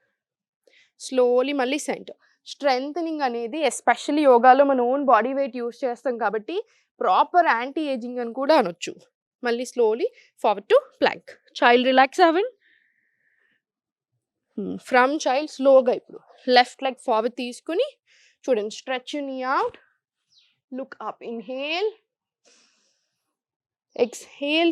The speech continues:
slowly Prishtasan టూ తీసుకోండి, లిజర్డ్ పోజ్. మళ్ళీ చాలా స్లోగా డౌన్, stretch your knee out, look up, inhale,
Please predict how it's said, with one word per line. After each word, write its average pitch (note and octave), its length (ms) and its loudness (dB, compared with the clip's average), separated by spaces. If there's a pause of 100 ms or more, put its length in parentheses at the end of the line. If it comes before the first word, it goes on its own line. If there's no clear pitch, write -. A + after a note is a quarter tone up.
slowly C4+ 480 4
Prishtasan C4+ 580 -2 (100)
టూ C#4+ 60 0 (140)
తీసుకోండి, G3+ 340 -8 (100)
లిజర్డ్ C#4 380 -2
పోజ్. C#3 220 -6 (1800)
మళ్ళీ G#3 180 0 (120)
చాలా G3+ 280 -2
స్లోగా A3+ 520 2 (320)
డౌన్, D4+ 260 2 (640)
stretch B3+ 400 -6
your C4+ 100 -10
knee C4 240 -10
out, C4+ 240 -8
look B3+ 220 -14
up, C4 100 -10 (140)
inhale, D4 560 -10